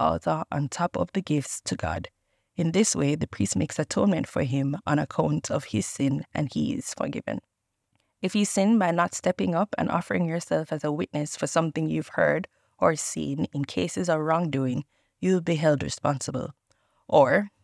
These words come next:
if you touch anything ritually unclean, like the carcass of an unclean animal, wild or domestic, or a dead reptile, and you weren't aware of it at the time, but you're contaminated and you're guilty.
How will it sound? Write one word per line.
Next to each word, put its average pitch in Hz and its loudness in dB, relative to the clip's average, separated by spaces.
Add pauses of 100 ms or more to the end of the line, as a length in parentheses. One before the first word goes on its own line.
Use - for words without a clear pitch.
if - -4
you 196 2
touch 208 4
anything 180 -2
ritually 180 -2
unclean, 147 -2 (340)
like - 0
the 175 -2
carcass 180 0
of 180 0
an 165 -2
unclean 156 0
animal, 143 -2
wild 143 4
or 160 0
domestic, 147 -2 (380)
or 143 4
a 151 2
dead 156 2
reptile, 147 0 (140)
and 147 0
you 151 0
weren't 165 2
aware 147 4
of 143 0
it 143 -2
at - 4
the - -2
time, 156 -2 (300)
but - 0
you're 147 2 (160)
contaminated 143 0 (260)
and 139 2
you're 131 0
guilty. - -4